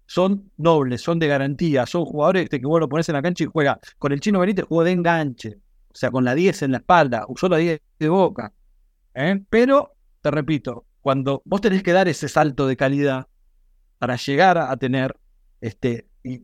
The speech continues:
pero más que nada personal, no de tanto de equipo, porque sí, él formó parte de todos esos equipos campeones, pero cuando tenés que dar ese salto de calidad, y bueno, qué sé yo, con, al, por ahí al Milan no, no, no le ganaba a Boca si jugaba Vargas, pero sí que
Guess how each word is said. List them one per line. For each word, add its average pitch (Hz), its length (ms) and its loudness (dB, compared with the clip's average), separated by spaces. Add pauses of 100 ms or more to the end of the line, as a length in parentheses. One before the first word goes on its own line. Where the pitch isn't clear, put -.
pero 139 180 0
más 196 120 2
que 190 100 0
nada 214 180 2
personal, 139 640 0
no 214 140 4
de 180 60 0
tanto 151 260 -2
de 151 80 0
equipo, 202 300 -2
porque - 240 -10
sí, 185 260 0
él 160 200 -2
formó 156 260 -2
parte 202 280 2
de 151 60 2
todos 165 180 -4
esos - 140 -14
equipos 165 260 -6
campeones, 139 400 2 (440)
pero 139 500 0 (640)
cuando 139 200 0
tenés 196 140 2
que 208 80 0
dar 202 60 2
ese 165 140 -6
salto 175 220 0
de 147 60 -2
calidad, 156 200 0
y 180 60 2
bueno, 160 460 0
qué 156 80 -2
sé - 60 -6
yo, 139 120 -2
con, 139 220 -4
al, 139 140 2
por 185 100 2
ahí 226 60 6
al 175 120 2
Milan 196 280 4
no, 151 140 2
no, 135 320 -6 (240)
no 151 120 2
le 156 80 2
ganaba 170 340 4
a 143 40 4
Boca 139 420 0
si - 160 -12
jugaba 139 380 0
Vargas, 123 320 -4 (340)
pero 143 220 2
sí 214 200 -2
que 165 200 -2